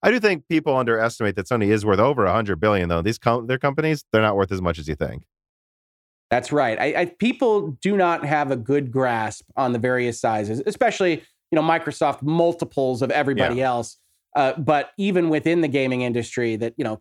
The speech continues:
Speaker 2: Capcom is as small as it is, that Square Enix is as small as it is,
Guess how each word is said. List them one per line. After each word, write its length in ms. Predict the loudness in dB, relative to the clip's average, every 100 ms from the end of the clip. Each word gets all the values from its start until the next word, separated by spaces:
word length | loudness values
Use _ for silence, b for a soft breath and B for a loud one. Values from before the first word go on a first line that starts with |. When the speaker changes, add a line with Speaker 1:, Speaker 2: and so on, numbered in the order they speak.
| -2
Speaker 2:
Capcom 480 | -2 -2 -4 -2 -2
is 120 | -2
as 140 | -6 -4
small 340 | -2 0 -2
as 100 | -2
it 80 | -4
is, 340 | -4 -4 -8
that 120 | -12 -12
Square 280 | -2 0
Enix 340 | 2 0 -2 -2
is 120 | -4
as 120 | -4
small 340 | -2 0 2 0
as 120 | 0
it 80 | 0
is, 280 | -2 -4